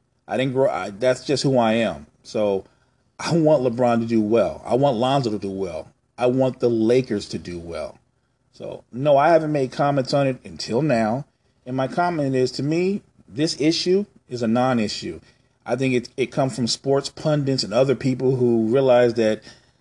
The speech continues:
Sometimes it's a slow news week and they need something to talk about. LeBron James is a current N B A player.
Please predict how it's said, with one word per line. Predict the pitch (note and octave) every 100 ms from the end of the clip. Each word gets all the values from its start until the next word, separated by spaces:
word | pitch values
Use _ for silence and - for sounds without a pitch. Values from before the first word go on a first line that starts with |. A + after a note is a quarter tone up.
| _ _ -
Sometimes | A#2+ A#2+ C3 B2
it's | A2+
a | A#2
slow | - B2+ A#2+
news | A#2+ C3 B2
week | A2 A2
and | G#2+
they | A#2
need | A#2+ A#2
something | A#2+ - A2
to |
talk | C3 A#2+
about. | A2 F2+ D#2+ D2+ _ _ _ _ _ _ -
LeBron | F#2 A#2+ C#3+ C3
James | G#2+ C3+ D3 A#2+ G#2+ -
is | B2 A2
a |
current | - E3 E3+ C3
N | A2
B | A2+ G#2+
A |
player. | G#2+ A#2 A2 A#2+